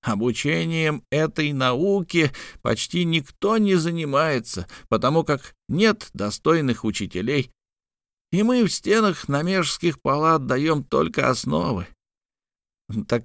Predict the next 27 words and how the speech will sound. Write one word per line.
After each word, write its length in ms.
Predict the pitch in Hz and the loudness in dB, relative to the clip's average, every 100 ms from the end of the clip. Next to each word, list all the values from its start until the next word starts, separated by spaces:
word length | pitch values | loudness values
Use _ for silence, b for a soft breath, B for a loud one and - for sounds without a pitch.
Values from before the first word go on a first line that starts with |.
| _ | _
как 300 | - 160 190 | 0 0 2
мы 100 | 190 | 2
должны 480 | 196 208 202 208 - | 4 4 4 2 2
испытывать 920 | 175 - - 214 190 - 107 113 - - | -4 -4 -2 0 2 0 0 -2 -6 -2
новых 420 | 135 120 98 101 | 2 4 2 -2
шкалеров?» 640 | - 139 131 123 98 - - _ _ _ _ _ _ _ _ _ _ _ _ _ _ - | -2 2 4 6 4 0 -12 _ _ _ _ _ _ _ _ _ _ _ _ _ _ -10
«Господин 640 | 78 82 - 113 131 165 | -8 -6 0 0 2 0
Пата», — 380 | 151 110 - - - _ _ | 2 2 2 -8 -16 _ _
поклонился 540 | 92 95 92 95 87 95 | -6 0 2 0 -2 -4
Лук, — 280 | 87 - - _ _ _ _ _ _ _ _ _ | -4 -6 -20 _ _ _ _ _ _ _ _ _
«правильно 440 | 90 107 139 143 143 | 0 4 4 2 0
ли 180 | 135 | 0
я 140 | 135 139 | 2 2
понял, 320 | 147 143 135 | 2 2 0
что 180 | - 123 | 0 0
если 380 | 117 127 120 113 | 2 2 0 2
достойных 640 | 104 104 - 123 117 - | 2 0 2 2 2 0
учителей 640 | 104 - - 104 120 104 - _ - | -6 -4 0 4 4 2 -2 _ 0
риторики 640 | 110 95 110 123 107 98 | 0 2 2 4 2 0
нет 260 | 98 110 104 | 2 2 0
в 80 | - | -4
Тикане, 680 | 90 - 95 107 131 139 _ B B B _ | -10 -4 -2 0 0 -2 _ B B B _
то 100 | 80 | -10
где-то 360 | 80 - 104 123 | -8 -2 0 2
еще 360 | 113 - 92 | 2 0 0
они 240 | 101 110 110 | 2 4 2
были?» 400 | 107 156 226 | 2 2 0